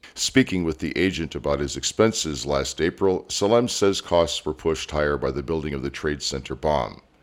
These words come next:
Told that his expenses had been a little out of the ordinary, he replies in broken English, "I don't think that because we was already start building the bomb, which is went off in the World Trade Center," unquote.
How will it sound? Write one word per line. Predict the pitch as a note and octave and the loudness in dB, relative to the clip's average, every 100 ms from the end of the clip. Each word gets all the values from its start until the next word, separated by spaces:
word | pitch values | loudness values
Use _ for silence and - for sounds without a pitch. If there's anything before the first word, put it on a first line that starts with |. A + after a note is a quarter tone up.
| - - - | -20 -20 2
Told | G2+ E2+ | 4 6
that | D2+ | 2
his | D2 C#2 | -2 -6
expenses | C#2 - G#2+ G#2+ F2 D#2 | -6 2 2 2 -4 -4
had | D#2+ D2+ C#2 | -4 -4 -2
been | E2 D#2+ D#2 | -2 -2 -4
a | D2 D2 | -4 -2
little | D2+ E2 D#2 | -2 -2 -2
out | C#2+ C#2+ | -2 -2
of | C2+ | 0
the | |
ordinary, | E2+ A#2+ G#2+ G#2 G2+ F#2+ - - | 4 4 4 4 4 2 -6 -14
he | - G#2 | -2 2
replies | A2 - G#2 G#2 F#2 | 2 6 8 8 6
in | F#2+ | 0
broken | E2 D2+ - E2 | 2 0 2 0
English, | A2+ G#2 A2 - - _ _ | 2 4 4 2 -4 _ _
"I | - A#2+ | 6 8
don't | C3+ G#2 | 8 6
think | A2 A2 - | 2 2 4
that | F#2 - | 4 4
because | F2 - G2+ F#2+ - | -6 2 2 2 0
we | F2+ | 0
was | F#2 F2 D2 | 0 0 4
already | F2+ F2+ D2 - _ - F#2 E2+ D#2+ | 4 4 2 -4 _ -2 0 0 -2
start | - G2+ F#2 - - | 2 6 6 4 2
building | G2+ F#2 E2+ | 2 2 0
the | D#2 | 0
bomb, | F#2+ G2+ G2 G2 G1+ | 4 4 4 0 -4
which | F2 - | -4 -4
is | F2 C2+ | -6 -2
went | F#2 F2 | -2 0
off | D2+ E2 E2 | 2 2 2
in | - E2+ | -4 -4
the | E2 | -2
World | D2 D#2 D2 | -2 -2 0
Trade | A2+ G#2 | 2 2
Center," | - D#2 A#1+ - _ _ - | 0 -2 -2 -6 _ _ -8
unquote. | D2 C#2+ - G#2 C#2 - | -6 -4 4 4 4 -2